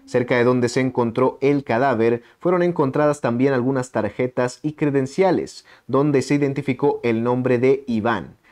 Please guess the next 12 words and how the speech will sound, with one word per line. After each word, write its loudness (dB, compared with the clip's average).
quien -2
era 0
habitante 0
del 2
municipio 0
de 2
Montemorelos. -2
Sin -2
embargo, 2
no 0
fue 0
confirmado 0